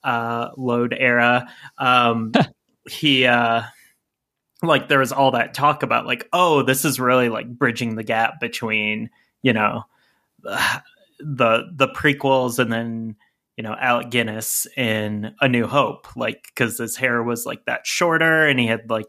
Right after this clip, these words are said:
Speaker 1: the, you know, more, um, you know, restrained beard and stuff. And this actually, like, is taking it even further 'cause you look at this concept art and I see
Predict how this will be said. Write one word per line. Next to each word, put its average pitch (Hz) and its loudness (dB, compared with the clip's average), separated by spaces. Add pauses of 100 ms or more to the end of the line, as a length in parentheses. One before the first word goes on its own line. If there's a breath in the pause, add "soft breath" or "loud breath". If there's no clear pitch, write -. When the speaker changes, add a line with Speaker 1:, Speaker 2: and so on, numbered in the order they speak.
Speaker 1:
the, 117 -2 (380 soft breath)
you 120 -8
know, 107 -4
more, 110 -4 (320)
um, - -10 (500 soft breath)
you 127 2
know, 113 4
restrained 117 0
beard 120 2
and 135 -4
stuff. 131 0
And 117 -2 (320 loud breath)
this 139 -2 (120)
actually, 123 -2
like, 120 0
is 127 -4
taking 117 -2
it 110 -4
even 113 -6
further 120 -2
'cause 113 -10 (380 loud breath)
you 135 4
look 127 0
at - -2
this 117 -2
concept 117 -4
art 107 -4
and 113 -4
I 117 -2
see 120 -6